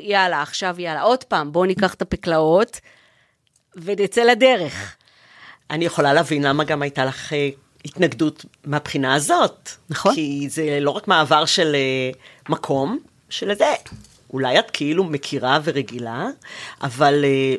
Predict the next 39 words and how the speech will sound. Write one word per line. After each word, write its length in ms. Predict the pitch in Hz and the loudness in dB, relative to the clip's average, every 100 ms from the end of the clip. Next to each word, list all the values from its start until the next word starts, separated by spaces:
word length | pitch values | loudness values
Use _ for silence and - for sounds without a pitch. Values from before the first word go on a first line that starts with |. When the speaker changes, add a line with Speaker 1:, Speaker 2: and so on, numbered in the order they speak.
| - | -6
Speaker 2:
זה 180 | 127 139 | -10 -6
מעבר 400 | 127 117 131 147 | -6 -2 -2 -2
של, 300 | - 208 208 | -2 0 0
אה, 520 | 214 220 214 214 214 208 | 2 0 0 0 0 -4
קריירה, 420 | 202 185 262 320 | -2 2 2 2
שינוי 360 | - 165 143 202 | -2 -2 -4 -2
קריירה 420 | 320 277 262 240 | 0 0 2 4
אולי 280 | 226 220 208 | 4 4 2
אפילו. 460 | 190 202 180 170 - _ _ - | 0 -4 -2 -4 -6 _ _ -6
Speaker 1:
נכון. 420 | 143 - 143 135 - | -6 -4 -8 -8 -2
Speaker 2:
אולי 220 | 165 156 | 4 4
אפילו 320 | 262 262 208 | 4 0 -2
לא 380 | 156 135 120 135 | -2 -2 -2 0
להיות 300 | 247 277 - | 2 2 0
בשום 260 | 156 - 196 | -4 -4 -4
קריירה. 640 | - 330 269 240 185 170 160 | -4 -2 2 2 4 0 -2
Speaker 1:
נכון. 460 | 160 151 143 135 127 - | -6 -6 -6 -10 -12 -8
Speaker 2:
שאני 600 | - - 151 147 143 143 | -4 -2 0 -2 -2 -4
שומעת 360 | 139 135 143 | -2 -2 -2
על 60 | 170 | -2
הרבה, 220 | 135 127 175 180 170 - - - - | -2 2 2 2 0 -6 -18 -16 -6
אה, 80 | 151 | -2
משפחות 400 | 156 - - 185 | -2 -2 0 0
שעוברות, 520 | - 151 139 233 262 | 0 -2 0 0 0
הרבה 180 | 151 190 | -2 -4
פעמים 280 | 202 202 196 - | -2 -4 -4 -6
אחד 280 | 165 220 247 | -2 0 0
מבני 280 | 226 160 196 | -2 0 2
הזוג, 540 | 190 170 254 320 277 - - _ | 4 2 0 -2 -2 -6 -16 _
זה 160 | 156 190 | -2 0
Speaker 1:
Mhm. 20 | |
Speaker 2:
שלא 280 | 226 170 208 | 2 2 2
קיבל 240 | 381 196 | 2 2
את 120 | 170 180 | -2 -4
הצעת 340 | - 156 156 | -4 -4 0
העבודה, 380 | 160 147 156 165 | -2 -2 0 2
די 160 | 165 | 2
משלם 440 | 254 302 196 196 226 | 0 0 2 2 0
מחיר. 460 | 220 285 330 151 | -2 -4 -2 -4